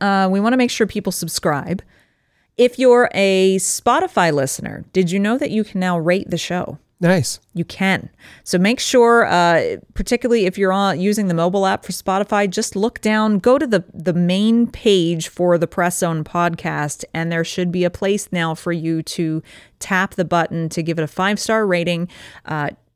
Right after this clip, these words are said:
Speaker 1: we would really appreciate that. It's a great, it would be a great way for you to help us kick off the, the new year,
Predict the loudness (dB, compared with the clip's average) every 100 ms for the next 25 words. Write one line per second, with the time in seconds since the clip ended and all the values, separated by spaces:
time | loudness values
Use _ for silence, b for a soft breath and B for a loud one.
0 | _ -4 0 2 2 2 0 0 -2 -4
1 | -2 -2 -2 0 -2 -2 -6 -2 -2 -2
2 | -4 -4 -2 -2 0 -2 0 -2 -2 -4
3 | -4 -4 -6 -6 -4 -4 -6 -4 -4 -2
4 | -4 -6 -4 -2 -2 -4 -4 -2 0 0
5 | 0 0 0